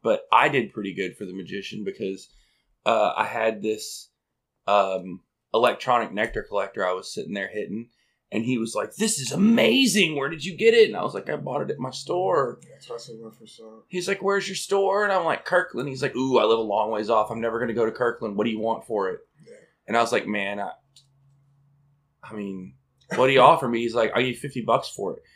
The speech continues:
Speaker 1: We sold them at my store for thirty-five, and I get a thirty percent discount on that. And I was like, "Here,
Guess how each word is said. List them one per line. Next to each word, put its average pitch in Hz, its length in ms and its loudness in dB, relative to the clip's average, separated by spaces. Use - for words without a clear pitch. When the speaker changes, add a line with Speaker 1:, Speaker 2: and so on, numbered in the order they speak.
Speaker 1:
We 208 100 2
sold 226 260 6
them 123 80 4
at 151 60 -2
my 151 60 -2
store 160 240 -2
for 143 100 -10
thirty-five, 113 600 2
and 95 100 -10
I 180 120 4
get 180 120 -2
a 151 60 -2
thirty 123 300 -2
percent 107 320 -10
discount 90 400 -8
on 87 160 -10
that. 92 160 -12
And 95 100 -14
I - 60 -16
was 101 100 -4
like, 104 140 -4
"Here, 180 340 2